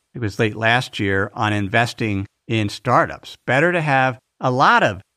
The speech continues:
different startup investments because most won't work out, but some will, and hopefully those gains will offset the losses in the other categories.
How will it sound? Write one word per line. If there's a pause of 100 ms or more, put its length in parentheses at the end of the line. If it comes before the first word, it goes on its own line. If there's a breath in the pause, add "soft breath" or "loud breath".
(100)
different
startup
investments
because
most
won't
work
out, (220)
but
some
will,
and
hopefully
those
gains
will
offset
the
losses (220)
in
the
other (100)
categories.